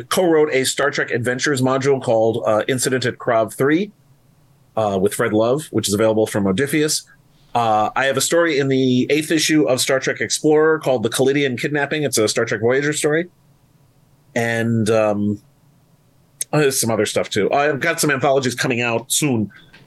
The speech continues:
uh, that I have stories in, including, uh, Weird Tales, One hundred Years of Weird, which is, uh, celebrating the one hundredth anniversary of Weird Tales magazine. Uh, and I've got an original story in that. Um,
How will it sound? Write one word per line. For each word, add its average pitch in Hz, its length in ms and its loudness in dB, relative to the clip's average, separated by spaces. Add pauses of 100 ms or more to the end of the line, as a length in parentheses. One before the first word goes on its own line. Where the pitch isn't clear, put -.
uh, 117 200 2
that 113 120 2
I 110 60 0
have 110 140 0
stories 107 420 0
in, 104 80 -2
including, 110 580 0
uh, 110 320 0
Weird 131 400 -2
Tales, 135 400 0
One 117 140 0
hundred 123 320 -4
Years 120 260 -2
of 101 100 0
Weird, 135 360 0 (440)
which 113 200 -2
is, 107 180 0
uh, 104 380 2
celebrating 120 460 -2
the 110 80 -2
one 120 160 -2
hundredth 143 240 -2
anniversary 123 440 0
of 107 80 0
Weird 113 220 0
Tales 98 180 -2
magazine. 92 520 -4 (360)
Uh, 95 180 -2
and 92 120 -2
I've 92 80 -4
got 104 80 -4
an 98 100 -2
original 101 260 -2
story 92 320 0
in 85 100 -4
that. 82 240 -6 (800)
Um, 92 640 -4